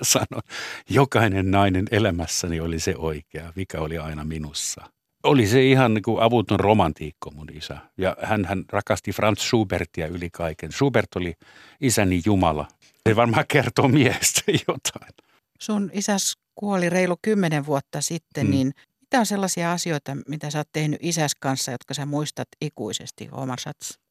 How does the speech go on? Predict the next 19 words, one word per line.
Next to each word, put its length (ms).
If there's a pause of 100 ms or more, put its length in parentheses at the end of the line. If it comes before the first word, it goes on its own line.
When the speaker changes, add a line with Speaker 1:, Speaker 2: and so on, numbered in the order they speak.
Speaker 1:
Ensimmäisenä 640 (120)
tulee 220
mieleen, 580 (340)
kun 60
mä 60
olin 140
kahdeksantoista, 1040 (360)
mun 220
isä 400
pakotti 440
mut 240
mukaan 560 (180)
patikointiretkelle. 1200 (120)
Saksassa 460
on 140
semmonen 440 (160)
kuin 200 (240)
eurooppalainen 880 (920)
kaukopatikointipolku, 1120